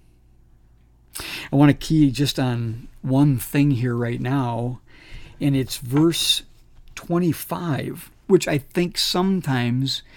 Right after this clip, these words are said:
we assign a real derogatory or negative feeling or emotion to. Jesus says to them, "Oh, how foolish you are." It's that word "foolish," of course, it's such a shaming word in our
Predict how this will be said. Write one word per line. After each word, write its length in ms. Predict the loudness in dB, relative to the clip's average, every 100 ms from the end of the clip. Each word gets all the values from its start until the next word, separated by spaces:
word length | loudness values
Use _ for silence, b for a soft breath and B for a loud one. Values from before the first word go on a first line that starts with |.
| B B B
we 500 | 0 4 8 8 6 0
assign 560 | -4 -2 2 2 4 4
a 100 | 4
real 260 | 4 4 4
derogatory 880 | 2 4 4 4 0 -2 0 0 0
or 80 |
negative 680 | 0 0 0 0 -2 -4 -8 -18 B B B B
feeling 600 | -4 4 6 6 4 2
or 160 | 0 0
emotion 600 | 2 2 2 0 -4 -4
to. 300 | -6 -6 -4
Jesus 380 | -4 -2 0
says 400 | 2 2 2 0 -4
to 280 | -4 -4 -6 B 0
them, 160 | 0 4
"Oh, 200 | 6 6
how 180 | 2
foolish 640 | -2 -4 -2 0 2 2 2
you 160 | 2
are." 160 | 2 -2
It's 140 | -4
that 120 | -4 0
word 200 | -2 -4
"foolish," 440 | -6 -4 -4 -6
of 120 | -10
course, 320 | -8 -6 -6
it's 100 | -8
such 180 | -8 -8
a 60 | -8
shaming 600 | -8 0 2 2 0 -2
word 200 | -2 -2
in 140 | -2
our 320 | 0 0 -2